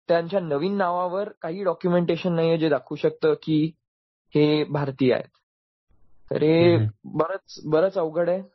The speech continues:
Speaker 1: आणि आसाममध्ये आता शंभर फॉरेनर ट्रिब्युनल तर उघडले गेलेत, शंभर अधिक खरं सांगितलं गेलं तर, आणि अजून एक हजार उघडण्याची प्रोसेस आता आहे,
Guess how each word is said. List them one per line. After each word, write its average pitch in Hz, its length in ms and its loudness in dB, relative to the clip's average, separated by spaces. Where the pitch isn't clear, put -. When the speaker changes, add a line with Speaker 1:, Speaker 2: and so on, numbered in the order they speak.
Speaker 1:
आणि 156 180 -2
आसाममध्ये 165 580 -2
आता 165 260 -2
शंभर 165 420 -2
फॉरेनर 175 440 -2
ट्रिब्युनल 170 520 -2
तर 175 100 -2
उघडले 147 360 -2
गेलेत, 151 260 2
शंभर 147 360 -2
अधिक 143 340 -6
खरं 139 160 2
सांगितलं 139 340 -2
गेलं 131 180 2
तर, 143 80 4
आणि 151 160 0
अजून 143 300 -2
एक 170 100 -2
हजार 147 240 0
उघडण्याची 151 800 -8
प्रोसेस 147 380 0
आता 131 280 -2
आहे, 135 200 -6